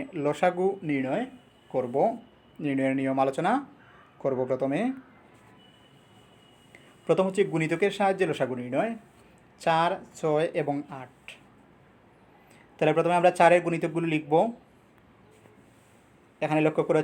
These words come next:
চারের কতগুলো গুণিতক দেওয়া আছে, চার, আট, বারো, ষোলো, বিশ, চব্বিশ, আঠাশ, ছত্রিশ, চল্লিশ,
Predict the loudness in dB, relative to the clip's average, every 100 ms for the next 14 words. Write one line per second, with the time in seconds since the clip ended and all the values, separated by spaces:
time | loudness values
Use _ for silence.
0 | 4 4 4 2 -4 -20 -20 -12 -2 0
1 | 2 0 0 0 -2 0 2 4 2 0
2 | -2 -4 -8 _ _ _ -20 _ _ _
3 | _ -20 _ _ _ -20 _ _ _ -20
4 | _ -2 2 2 0 0 0 -2 -2 0
5 | 2 2 0 -10 -6 -2 -2 -2 -8 -8
6 | -6 -6 -10 -16 -10 -8 -6 -8 -8 -10
7 | -6 -2 -2 -4 -12 -12 -6 -6 -4 -6
8 | -6 -14 -10 -4 -2 0